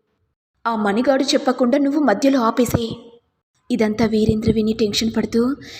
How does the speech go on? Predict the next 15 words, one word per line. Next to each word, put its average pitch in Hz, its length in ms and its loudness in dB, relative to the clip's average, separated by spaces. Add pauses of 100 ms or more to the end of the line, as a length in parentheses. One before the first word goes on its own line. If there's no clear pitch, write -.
(160)
"ఇష్క, - 240 0
నువ్వు 233 300 2
చెప్పేది 254 380 2
కూడా 262 180 2
నిజమే. 220 460 0 (680)
వెంటనే 233 340 4
నేను 277 240 4
మణిగాడి 254 440 2
దగ్గరికి 247 360 0
వెళ్తాను," 214 460 0 (120)
అనుకుంటూ 220 500 -2
ఇక 220 180 -2
వీరేంద్ర 220 680 -2 (540)
టెంపుల్కి 220 420 -4
వెళ్ళగానే 220 680 -2